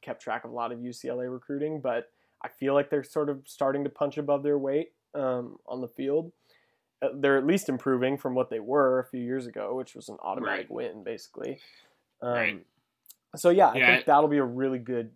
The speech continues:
Speaker 1: yardstick game for sure.
Speaker 2: Right.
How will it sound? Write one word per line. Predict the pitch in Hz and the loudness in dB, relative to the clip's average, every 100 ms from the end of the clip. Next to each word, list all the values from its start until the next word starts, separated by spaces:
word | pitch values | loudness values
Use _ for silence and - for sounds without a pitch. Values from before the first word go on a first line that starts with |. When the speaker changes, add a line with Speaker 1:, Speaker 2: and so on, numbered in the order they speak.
| _ | _
Speaker 1:
yardstick | 107 - - - - | -10 -10 -12 -16 -16
game | - 50 50 _ _ _ | -16 -16 -16 _ _ _
for | - | -20
sure. | - - - _ _ _ _ _ _ _ _ - | -20 -20 -20 _ _ _ _ _ _ _ _ -10
Speaker 2:
Right. | 78 | -8